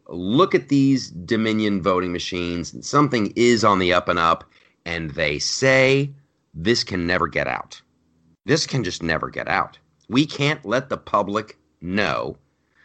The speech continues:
that this happened. And it's better for America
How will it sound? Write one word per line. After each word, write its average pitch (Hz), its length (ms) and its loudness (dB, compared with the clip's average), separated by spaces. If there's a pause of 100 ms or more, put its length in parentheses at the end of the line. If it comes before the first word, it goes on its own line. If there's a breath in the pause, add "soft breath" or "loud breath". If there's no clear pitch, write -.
(140)
that 90 220 0
this 95 180 2
happened. 127 460 0 (840)
And 101 260 -2
it's 95 260 -4
better 117 840 0 (500)
for 107 680 0
America 101 840 -2